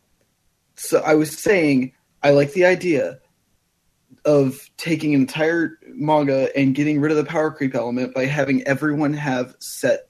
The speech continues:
limits. And it's just, like, you overcome your problems by, like, straight up, "Am I better than you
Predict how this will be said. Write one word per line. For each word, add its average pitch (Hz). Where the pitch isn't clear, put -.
limits. 131
And 139
it's 131
just, 147
like, 127
you 127
overcome 135
your 127
problems 123
by, 113
like, 110
straight 135
up, 117
"Am 131
I 127
better 127
than 127
you 127